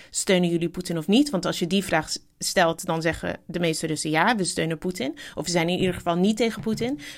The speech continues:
Maar als er dan wordt gevraagd van: "Hoe, wat, wat voor soort, ehm, leider, eh, zou je willen, in de toekomst willen? Of, eh, wat vind je,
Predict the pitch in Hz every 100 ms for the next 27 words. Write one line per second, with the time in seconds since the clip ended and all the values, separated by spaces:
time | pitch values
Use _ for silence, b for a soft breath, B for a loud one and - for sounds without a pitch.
0 | B 190 175 185 190 190 190 190 190 -
1 | 208 214 - 190 185 B B B B 220
2 | 262 262 202 233 240 - - 190 220 -
3 | 220 214 202 196 190 - 190 185 185 180
4 | 180 - _ _ _ _ - - - 190
5 | 202 208 185 175 170 175 175 175 170 170
6 | 170 170 165 185 175 170 170 160 196 175
7 | 180 175 220 214 165 160 156 156 156 156
8 | - 180 - - - 175 202 - 214 202
9 | 202 185